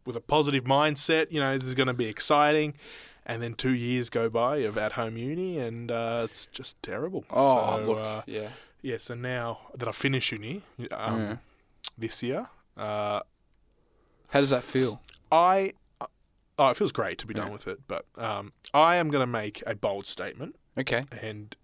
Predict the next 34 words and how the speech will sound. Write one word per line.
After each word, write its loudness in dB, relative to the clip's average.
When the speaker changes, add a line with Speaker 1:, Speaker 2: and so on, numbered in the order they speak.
Speaker 1:
you 0
can -2
disagree 2
with 0
me -4
or -6
any -6
of -6
our -4
sort -8
of -8
listeners -10
can -12
disagree -8
with -12
me. -12
Speaker 2:
Strap 4
Speaker 1:
I 6
Speaker 2:
it 0
in. -2
Speaker 1:
think, -4
I 2
think -8
that -8
uni -6
students -12
had -6
it -10
worse -8
off -8
than -18
school -12
students. -14
Speaker 2:
Ah, 0